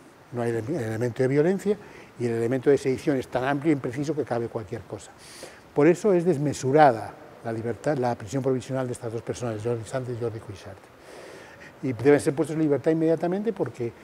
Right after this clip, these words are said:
no merecen estar en la cárcel con esa categoría de delitos. Y en relación con el resto, Amnistía reconoce que, y no, no cuestiona la decisión del Tribunal Constitucional de declarar un referéndum ilegal. Amnistía no cuestiona eso, lo hace en el ejercicio de sus funciones. Por lo tanto, no pide la libertad de las demás personas de Forn o de Junqueras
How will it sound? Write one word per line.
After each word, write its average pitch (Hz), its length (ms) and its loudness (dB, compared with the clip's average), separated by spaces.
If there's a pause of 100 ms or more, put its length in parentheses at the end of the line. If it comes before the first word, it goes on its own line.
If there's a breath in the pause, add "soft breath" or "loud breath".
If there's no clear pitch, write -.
(400 loud breath)
no 143 260 4
merecen 185 380 8
estar 147 220 2
en 147 80 2
la 135 100 4
cárcel 147 420 4
con 139 140 4
esa 135 260 2
categoría 120 480 2
de 117 80 -2
delitos. 110 560 -12
Y 156 80 8
en 147 60 8
relación 151 280 8
con 254 140 8
el 214 40 4
resto, 226 360 8
Amnistía 170 400 4
reconoce 180 420 2
que, 135 400 4
y 123 80 0
no, 143 200 0
no 165 200 4
cuestiona 185 480 2
la 170 80 6
decisión 127 360 0
del 151 100 0
Tribunal 143 240 0
Constitucional 139 480 -2
de 165 80 4
declarar 127 240 2
un 135 80 0
referéndum 135 400 -2
ilegal. 123 320 2
Amnistía 110 280 -4
no 131 140 -2
cuestiona 127 460 -2
eso, 180 340 -2
lo 131 100 0
hace 127 180 -2
en 123 40 2
el 120 60 0
ejercicio 139 240 -2
de 120 80 -2
sus 123 100 -6
funciones. 160 600 -2 (520 loud breath)
Por 127 120 -2
lo - 20 0
tanto, 170 320 4
no 151 200 4
pide 208 260 2
la 120 80 2
libertad 117 480 0
de 117 80 -2
las 107 200 -6
demás 113 360 -6
personas 120 560 -8
de 110 80 -8
Forn 135 460 0
o 135 260 -6
de 110 200 -8
Junqueras 120 600 -2